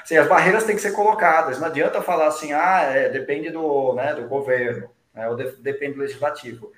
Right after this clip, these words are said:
Não, tem que ter engajamento aí da iniciativa privada. Então, meu objetivo nunca foi de cancelar, por exemplo, a fornecedora de serviços da telefonia do Edu-, Eduardo Bolsonaro. Foi de sensibilizar, mas eu recebi zero resposta deles, tá?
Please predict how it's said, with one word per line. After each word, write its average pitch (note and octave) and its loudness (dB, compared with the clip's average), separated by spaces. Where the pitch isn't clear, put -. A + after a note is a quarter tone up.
Não, C3+ -8
tem C#3 -6
que - -18
ter D#3 -4
engajamento D3 -4
aí C#3+ -6
da C#3+ -14
iniciativa D3+ -16
privada. A#2+ -8
Então, C3+ -4
meu D#3 -4
objetivo D#3 -8
nunca G3 -4
foi F#3 -6
de - -12
cancelar, B2+ -4
por B2+ -6
exemplo, B2 -10
a - -16
fornecedora B2 -10
de A#2 -12
serviços A#2 -20
da A2 -12
telefonia A#2 -18
do A2 -20
Edu-, A2 -16
Eduardo B2 -10
Bolsonaro. A2+ -12
Foi C3 -8
de B2+ -10
sensibilizar, D#3 -6
mas A#2+ -8
eu C#3 0
recebi D3 -6
zero C3 0
resposta A2+ -10
deles, - -14
tá? A#2+ -16